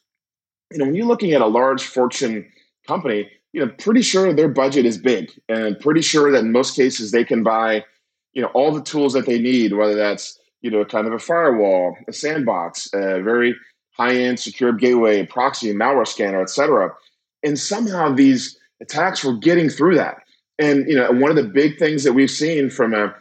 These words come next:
threat vector perspective is that they are essentially leveraging the inherent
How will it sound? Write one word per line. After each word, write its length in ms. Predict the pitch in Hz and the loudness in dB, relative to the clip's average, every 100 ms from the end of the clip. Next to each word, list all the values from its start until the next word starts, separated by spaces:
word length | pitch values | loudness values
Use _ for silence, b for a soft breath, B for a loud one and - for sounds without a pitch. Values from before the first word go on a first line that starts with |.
| _ | _
threat 200 | 131 117 | -2 0
vector 240 | 139 185 | -2 -2
perspective 520 | 117 - 113 104 117 104 | -8 -4 -2 -2 0 2
is 180 | 104 | 2
that 160 | 101 104 | 0 0
they 140 | 120 | 2
are 240 | 123 117 - B _ _ - | 4 2 -2 B _ _ -6
essentially 440 | 147 156 135 120 | -4 0 0 2
leveraging 920 | 110 104 123 143 151 120 120 107 98 - _ _ _ _ 110 | 0 0 0 2 0 0 -2 -2 -6 -12 _ _ _ _ -6
the 280 | 113 110 113 | 0 0 -2
inherent 540 | 113 - 139 156 156 | -8 -4 -2 0 -2